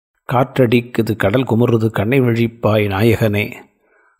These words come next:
தூற்றல் கதவு சாளரமெல்லாம் தொலைத்தடிக்குது கூடத்திலே, மழை தொலைத்தடிக்குது கூட்டத்திலே."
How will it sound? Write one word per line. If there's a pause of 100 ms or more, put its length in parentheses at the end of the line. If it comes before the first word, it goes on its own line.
(160)
தூற்றல்
கதவு
சாளரமெல்லாம்
தொலைத்தடிக்குது
கூடத்திலே,
மழை
தொலைத்தடிக்குது
கூட்டத்திலே."